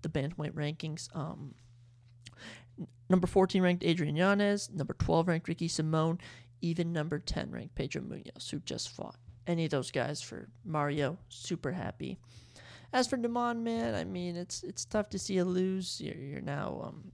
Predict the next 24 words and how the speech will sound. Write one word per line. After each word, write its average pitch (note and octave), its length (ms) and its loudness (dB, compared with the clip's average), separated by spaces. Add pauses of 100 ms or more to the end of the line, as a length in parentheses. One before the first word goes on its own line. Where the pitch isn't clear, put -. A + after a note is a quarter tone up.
(100)
two G3+ 180 2
and D#3 120 4
two G#3 240 2
in G3+ 80 0
the G3 80 2
U G3 160 6
F G3 100 2
C, G#3 340 2 (540)
but - 80 0
he E3 60 2
did E3+ 220 2
take D#3+ 180 2
this - 140 -4
fight A2+ 200 -4
short - 240 -4
notice - 460 -4 (160)
and G3 120 -10
took - 160 -2
a F3+ 60 -2
good - 240 -6
fighter - 300 -4
in C3 120 -6
Mario A2+ 240 -6
Batista - 460 -10